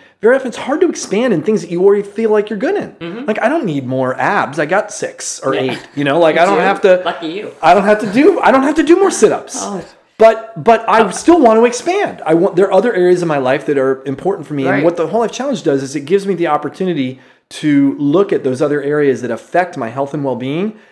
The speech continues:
Speaker 1: that are not abs for me, or that are not weight loss for somebody that doesn't need to lose weight, that are things like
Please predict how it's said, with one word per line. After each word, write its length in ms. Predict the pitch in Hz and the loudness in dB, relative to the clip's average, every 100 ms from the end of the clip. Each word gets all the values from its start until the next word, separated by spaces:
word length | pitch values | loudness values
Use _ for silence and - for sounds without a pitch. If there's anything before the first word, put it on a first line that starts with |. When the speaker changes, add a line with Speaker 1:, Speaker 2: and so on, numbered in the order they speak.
| _ _ | _ _
Speaker 1:
that 140 | 156 151 | -2 0
are 100 | 156 | 0
not 540 | 175 226 214 - _ _ | -2 -2 -4 -10 _ _
abs 400 | 135 110 101 98 - | -6 -6 -8 -14 -6
for 160 | 147 | -4
me, 320 | 123 107 85 _ _ _ | -2 -6 -12 _ _ _
or 380 | 160 156 151 147 | 0 2 2 0
that 120 | 147 | -4
are 100 | 151 | -2
not 480 | 147 156 185 180 - 139 | 0 2 2 2 -2 -4
weight 260 | 151 165 | -2 0
loss 300 | 143 131 123 | 2 0 0
for 100 | 143 | -6
somebody 260 | - 143 143 | -6 -4 -4
that 120 | 143 | -4
doesn't 240 | 147 147 | -4 -4
need 120 | 151 143 | -6 -8
to 60 | |
lose 240 | 131 135 131 | -6 -8 -6
weight, 380 | 180 156 - - _ _ _ _ | -6 -6 -10 -20 _ _ _ _
that 120 | 160 | 0
are 540 | 151 156 160 160 156 - _ | 0 2 2 2 -2 -6 _
things 340 | _ 196 196 165 | _ -2 -2 2
like 400 | 165 156 - | 2 2 -2